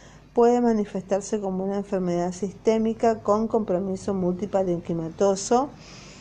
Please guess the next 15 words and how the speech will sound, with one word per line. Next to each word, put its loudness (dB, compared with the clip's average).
eh, 2
o 4
encefalitis 0
de 4
peor -2
pronóstico -2
en -2
un -4
cincuenta -2
a -2
setenta -2
por -4
ciento -2
de 2
mortalidad, 2